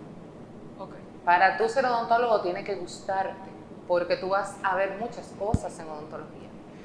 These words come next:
Speaker 2: Por eso ahora mismo ya no hay, eh, son muy pocos los odontólogos generales, ya hay muchos especialistas. ¿Por qué? Porque a ti te tiene que gustar lo que tú haces.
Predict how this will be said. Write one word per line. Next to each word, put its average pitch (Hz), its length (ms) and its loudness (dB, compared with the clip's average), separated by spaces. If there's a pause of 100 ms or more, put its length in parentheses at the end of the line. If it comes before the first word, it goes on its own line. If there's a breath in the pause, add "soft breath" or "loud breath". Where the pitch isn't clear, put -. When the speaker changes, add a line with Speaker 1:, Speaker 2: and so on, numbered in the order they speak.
(280 loud breath)
Speaker 2:
Por 214 200 6
eso 285 360 8
ahora 233 380 8
mismo 185 540 -4
ya 180 180 2
no 196 80 0
hay, 208 400 -2
eh, 185 100 -6
son 208 240 -2
muy 240 140 2
pocos 220 420 2
los 175 200 0
odontólogos 180 520 2
generales, 160 600 0
ya 170 80 2
hay 180 200 0
muchos 202 300 -8
especialistas. 170 760 -2
¿Por 202 240 -4
qué? 170 100 2
Porque 180 400 0
a - 80 -2
ti 208 80 -6
te 214 100 -4
tiene 214 240 -6
que 208 100 -4
gustar 175 760 4
lo 160 100 -2
que 165 80 -2
tú 160 180 -4
haces. - 440 -10